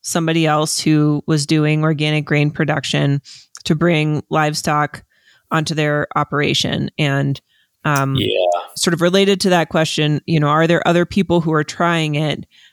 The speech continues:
Speaker 1: uh, in your neck of the woods?
Speaker 2: Yeah, and they're, they do it differently. So, like, my friend John Wicks, he's a organic farmer. He doesn't farm in strips, but he has a very different, um, type of ground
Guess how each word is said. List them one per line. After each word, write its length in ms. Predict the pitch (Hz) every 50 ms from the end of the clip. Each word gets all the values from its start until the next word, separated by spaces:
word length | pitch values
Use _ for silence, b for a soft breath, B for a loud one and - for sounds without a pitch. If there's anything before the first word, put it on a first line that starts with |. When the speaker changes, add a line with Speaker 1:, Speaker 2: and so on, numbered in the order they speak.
| b b -
Speaker 1:
uh, 420 | 151 147 143 139 143 143 147 - - -
in 320 | - 156 151 147 147 147 151
your 160 | 147 147 151
neck 240 | 156 156 147 147 -
of 60 | 143
the 80 | 156 165
woods? 440 | 175 165 - - 202 - - - _ _ _ _ _ _ _ _ _ _ - - - - -
Speaker 2:
Yeah, 380 | 135 139 139 139 123 117 120
and 140 | 127 127 135
they're, 220 | 135 139 139 139 139
they 160 | 131 143 143 143
do 120 | 165 180
it 120 | 165 139
differently. 460 | 143 147 139 139 - 110 107 101 98 104
So, 240 | - - 135 131
like, 320 | 127 123 120 123 - - -
my 240 | 135 135 139 147 151
friend 480 | 147 - - 151 147 147 143 135 117
John 280 | 113 127 127 127 123 123
Wicks, 360 | 123 117 117 120 - - -
he's 200 | - 131 127 -
a 300 | 135 123 117 113 107 110 - - -
organic 460 | 117 113 113 117 117 110 110 110 110
farmer. 460 | - 113 113 110 107 110 110 110 - - - _ _ _ _ _ _ _ _ _ _ _ _ _ _ _ _ _ - - -
He 100 | - 139
doesn't 280 | 143 147 143 160 156
farm 260 | - - 139 135 139 135
in 80 | 123
strips, 560 | 120 - - - 120 123 123 - - - - B B B B B B B B B B B -
but 100 | 120 113
he 100 | 113 110
has 240 | 117 117 120 113
a 60 | 113 107
very 360 | 107 110 113 113 113 113 110
different, 720 | 110 - - - 110 110 - - 113 110 110 110 - - - - _ _ -
um, 520 | 113 107 104 104 101 98 98 95 95 98 - -
type 240 | - 113 110 110 110
of 80 | 98
ground 380 | 90 101 92 92 95 101 110 110